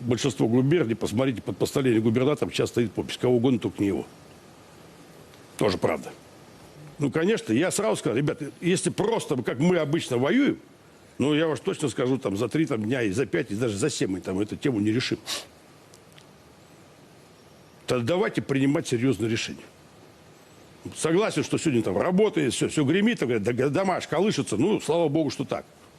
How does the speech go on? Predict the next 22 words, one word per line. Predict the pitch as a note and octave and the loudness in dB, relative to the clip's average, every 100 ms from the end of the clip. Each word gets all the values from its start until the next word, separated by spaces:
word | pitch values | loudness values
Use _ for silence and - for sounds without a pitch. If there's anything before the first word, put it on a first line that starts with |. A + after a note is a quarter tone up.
| - - - - | -20 -20 -20 -8
Ну, | G2+ D#3 G3+ | 0 2 0
смотрим | - C3 E3+ E3+ - | 0 0 2 0 -2
с-, | - | -4
с-, | G2 - | -10 -6
на | A2 G#2+ - - G#2+ | -8 -8 -18 -14 -4
то, | C3 | -4
что | - | -4
проходит | G#2 - - C3 A2+ | -8 -8 -2 -2 -2
в | |
Курской | D3 C#3 - C3+ | -6 -6 -2 -2
области. | D3 C3+ - - - - - - - - - - | -2 -4 -10 -20 -20 -20 -20 -20 -20 -20 -20 -6
Смотрим | A2+ E3+ F3+ A2+ | 2 4 4 2
то, | D#3 | -2
что | - | -2
происходит | G#2+ C3 C3+ - C3+ A2+ | -2 0 0 2 -2 0
на | |
сегодняшний | G#2 B2 G#2+ F#2+ A#2 A2+ | -4 -2 -4 -4 -4 -2
день | A#2 D#2+ - - - - - - - - - - | -2 -4 -16 -20 -20 -20 -20 -20 -20 -20 -12 -2
по | G2+ | 0
другим | A2 D3+ | 2 4
участкам | D#3 - B2+ - A2 | 2 2 -2 -4 -4
фронта. | - A2+ | -2 -4